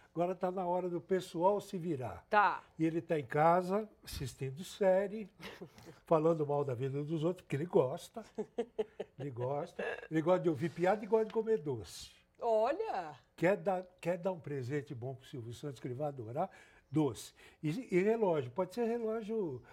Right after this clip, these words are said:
Speaker 1: baratinho.
Speaker 2: Ah, não, o relógio já complica um pouco, né, Flavinho?
Speaker 1: Não,
Speaker 2: O
Speaker 1: é
Speaker 2: relógio
Speaker 1: relógio
Speaker 2: parece
Speaker 1: baratinho. Ele gosta daqueles relógios baratinhos.
Speaker 2: Você pensa no relógio barato pro Silvio Santos,
Speaker 1: Não,
Speaker 2: tá?
Speaker 1: não.
Speaker 2: Pensa aí num valor.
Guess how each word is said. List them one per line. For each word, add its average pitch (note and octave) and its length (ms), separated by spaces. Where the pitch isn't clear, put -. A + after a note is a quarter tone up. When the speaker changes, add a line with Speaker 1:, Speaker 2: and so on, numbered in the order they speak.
Speaker 1:
baratinho. G#3+ 400
Speaker 2:
Ah, - 40
não, G3+ 100
o - 20
relógio G3+ 360
já G#3+ 80
complica G#3+ 340
um G#3+ 40
pouco, F#3 200
né, F3+ 80
Flavinho? A#3 300
Speaker 1:
Não, D4+ 160
Speaker 2:
O C#4 60
Speaker 1:
é - 20
Speaker 2:
relógio B3 80
Speaker 1:
relógio A#3 340
Speaker 2:
parece - 20
Speaker 1:
baratinho. G#3+ 960
Ele F#3+ 140
gosta A3+ 200
daqueles A3 300
relógios G3+ 380
baratinhos. F#3+ 420
Speaker 2:
Você F#3+ 180
pensa E4+ 260
no C#4 80
relógio A3 400
barato G3 340
pro G#3+ 80
Silvio G3 260
Santos, F#3 420
Speaker 1:
Não, B3+ 240
Speaker 2:
tá? - 80
Speaker 1:
não. B3 280
Speaker 2:
Pensa D4+ 380
aí C4 80
num B3 140
valor. G3 360